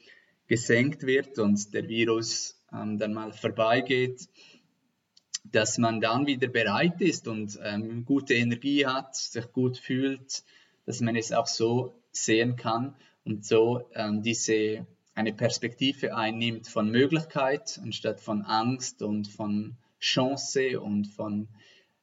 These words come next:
ähm, wie kann ich diese Zeit jetzt für mich nutzen? Hast du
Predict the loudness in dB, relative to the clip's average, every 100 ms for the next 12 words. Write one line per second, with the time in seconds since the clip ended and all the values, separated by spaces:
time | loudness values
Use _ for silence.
0 | _ _ _ -2 2 4 4 2 0 -2
1 | -2 0 0 0 0 0 0 -2 2 2
2 | 2 -2 -6 -6 -2 -2 -2 -6 -16 -2
3 | 0 0 -2 -8 -8 -12 _ _ _ _
4 | _ _ _ _ _ _ _ _ _ _
5 | _ _ _ _ _ _ _ _ _ _
6 | _ _ _ 4 4 4 6 8 8 6
7 | 4